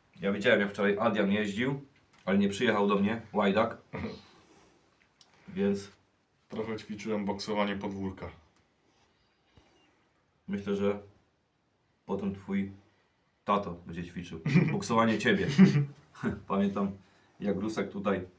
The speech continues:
Speaker 1: został zrzucony i żeśmy go odpalili. Oczywiście skopaliśmy całe podwórko i tato Adriana nie był zbytnio zadowolony z tego.
Speaker 2: To był chrzest wtedy po prostu.
Speaker 1: No, ale to taka kolej rzeczy.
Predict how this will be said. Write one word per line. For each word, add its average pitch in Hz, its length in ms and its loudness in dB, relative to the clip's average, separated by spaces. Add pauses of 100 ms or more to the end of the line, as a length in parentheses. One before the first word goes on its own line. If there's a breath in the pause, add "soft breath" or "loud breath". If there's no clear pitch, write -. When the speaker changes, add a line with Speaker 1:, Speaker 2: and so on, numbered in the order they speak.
(540)
Speaker 1:
został 101 580 -2
zrzucony 120 680 2
i 123 40 2
żeśmy 117 300 0
go 113 140 2
odpalili. 110 460 0
Oczywiście 104 400 -4
skopaliśmy 107 500 0
całe 104 220 2
podwórko 104 540 -4
i 101 140 -2 (1300 loud breath)
tato 104 260 2
Adriana 104 280 2
nie 110 140 0
był 98 140 0
zbytnio 101 500 -2 (120)
zadowolony 113 540 6
z - 80 -8
tego. 95 240 0 (160)
Speaker 2:
To 107 80 -10
był 113 220 -10
chrzest - 440 -6
wtedy 92 260 -10 (200)
po 92 60 -18
prostu. 85 320 -14 (520)
Speaker 1:
No, 104 280 -10
ale 104 140 -4
to 101 160 -6 (120)
taka 110 220 0
kolej 113 300 4
rzeczy. 104 400 0